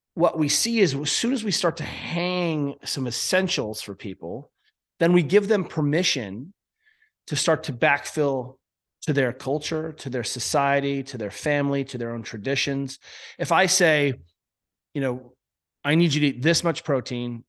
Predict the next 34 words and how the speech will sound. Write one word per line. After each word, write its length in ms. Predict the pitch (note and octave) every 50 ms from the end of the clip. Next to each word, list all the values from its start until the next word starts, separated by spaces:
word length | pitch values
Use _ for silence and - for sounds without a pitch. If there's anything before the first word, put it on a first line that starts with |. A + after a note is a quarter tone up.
| -
and 100 | C#3 C3
get 220 | C#3 C3 - - _ _ _ -
these 200 | D3+ D3 D3+ -
fruits 220 | - - D3 C#3 -
and 100 | B2+ A2+
vegetables 500 | A#2+ B2 - - G2+ G2 F#2+ G2 G2 -
every 200 | A2 G#2+ A2 A2
day," 340 | G2 G2 E2+ E2 F#2+ C3 _ _ _ - - - - _ -
that's 140 | - C#3+ D#3
an 60 | E3+
everyday 260 | D3+ D3+ D3+ C#3+ C#3
practice. 600 | - - B2 G#2 F#2+ - - G#2+ A2+ C#3+ - - - _ - - - - - - -
Then 200 | D3 D#3+ D#3+ D#3+
you 120 | E3 E3+ E3+
can 160 | - F3 D#3+
be 120 | D3+ C#3
keto, 500 | - - - E3+ E3 E3 D#3+ D#3 D3+ D3+
carnivore, 640 | - - D3+ D3+ D3 C#3 C3 C#3+ C#3+ C#3+ C#3 C3+ C#3
paleo, 760 | - D#3+ D#3 D3+ D3 C#3+ C#3+ C#3+ C#3 C#3 C3+ C3+ C3+ C3 B2 - _ -
right? 320 | D3 C#3 C#3 C#3 C#3 C#3 C#3
You 120 | D3 C#3
can 100 | C3+ C#3
do 80 | C#3 C#3+
whatever 260 | C#3+ C#3+ D3+ D#3+ D#3+
you 100 | D#3 D3+
want, 140 | B2+ A2+ A#2
low 200 | C3+ D3+ D#3 D3+
fat, 360 | - - D#3+ D3 D3 D3+ -
high 260 | - - B2+ C3+ D#3
fat, 280 | D3 - C#3 C3 - C3+
I 40 | C#3+
don't 260 | D3+ D#3 E3+ F3 E3
care. 340 | - F#3+ F#3+ D3 G2 - - _ - - - - - - _ -
But 140 | C#3 A#2+